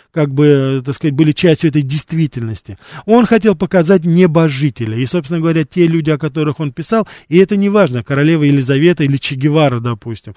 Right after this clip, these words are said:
Мик Джаггер или Джим Моррис, не важно. Он считал, что эти люди заслуживают того, чтобы их уже вот при жизни, а теперь давайте вспомним его детские воспоминания об иконах, и вот то впечатление, которое на него производили церко-, э, иконы в храме.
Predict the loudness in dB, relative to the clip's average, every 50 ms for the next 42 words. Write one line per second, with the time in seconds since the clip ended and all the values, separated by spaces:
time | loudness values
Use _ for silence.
0 | -20 -20 -18 -8 -2 0 2 4 4 2 0 -2 0 2 2 2 4 4 4 4
1 | 2 2 0 -2 -2 -2 -2 0 0 0 0 -2 -4 -6 -6 -4 -2 -2 0 0
2 | -2 -2 -2 -6 -10 -14 -16 -20 -8 -2 2 2 4 4 2 0 -2 0 2 2
3 | 2 2 2 0 0 0 2 0 0 0 0 0 -2 0 0 0 0 0 -2 0
4 | 0 2 2 2 4 2 0 0 -2 -2 -2 2 2 2 2 2 0 -2 -2 0
5 | 0 0 0 0 -2 -2 -2 0 2 2 2 2 0 -2 -4 -4 -2 -2 -2 -2
6 | 0 0 2 2 2 2 0 0 -2 -6 -14 -10 -8 -6 -4 -2 0 0 2 2
7 | 4 4 4 4 2 0 -2 -4 -4 -2 -2 0 0 0 0 0 0 0 0 2
8 | 2 2 0 0 -2 -4 -6 -6 -6 -6 -6 -4 -4 -2 -2 -2 0 0 0 -2
9 | 0 0 0 -2 -2 -2 -2 0 2 2 2 0 -2 -6 -10 -20 -20 -20 -14 _
10 | 0 2 4 4 4 2 2 2 0 0 0 -2 -8 -12 -6 -2 0 0 2 2
11 | 0 0 -2 -2 -2 -2 -2 0 0 0 0 0 0 0 -2 -2 -2 -2 -4 -2
12 | -2 -2 -2 -2 0 0 -2 -2 -2 -4 -4 -6 -6 -6 -6 -6 -4 -2 -2 -2
13 | -2 -2 -2 -2 -2 -2 -2 -4 -6 -6 -6 -4 -4 -2 -2 -4 -4 -6 -4 -2
14 | 0 0 2 2 0 -2